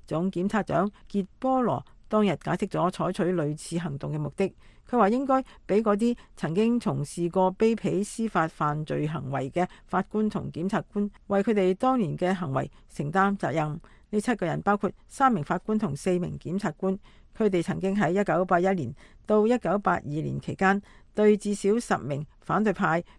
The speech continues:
持不同政見人士判刑。波蘭共產黨政權當時實行軍管鎮壓團結工會運動，當年波蘭反抗共產黨專制統治嘅民眾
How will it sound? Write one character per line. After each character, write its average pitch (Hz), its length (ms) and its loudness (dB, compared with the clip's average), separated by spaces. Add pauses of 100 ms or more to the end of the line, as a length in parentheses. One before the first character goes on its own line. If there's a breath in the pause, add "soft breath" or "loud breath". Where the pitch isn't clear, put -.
(140 soft breath)
持 160 300 -4
不 226 140 2
同 160 260 -2
政 196 300 0
見 196 180 -2
人 151 160 -4
士 156 280 -10
判 170 220 -8
刑。 143 200 -6 (420 soft breath)
波 196 160 0
蘭 147 260 0
共 160 220 -6
產 170 260 -4
黨 185 280 -2
政 165 180 -6
權 - 240 -8
當 208 180 0
時 - 240 -10 (240 loud breath)
實 - 180 -2
行 151 260 0
軍 240 340 0
管 190 260 -2 (160)
鎮 220 220 2
壓 208 180 2 (140)
團 156 320 -6
結 202 160 -2 (120)
工 240 220 -4
會 180 140 2
運 175 180 0
動， 151 240 -4 (320 soft breath)
當 214 160 2
年 143 200 -2
波 202 140 0
蘭 151 220 2
反 170 260 -2
抗 170 220 -2
共 165 140 -4
產 185 160 -2
黨 185 240 2
專 202 260 0
制 190 80 0
統 165 380 -2
治 160 220 -6
嘅 170 120 0
民 151 240 -4
眾 180 220 -2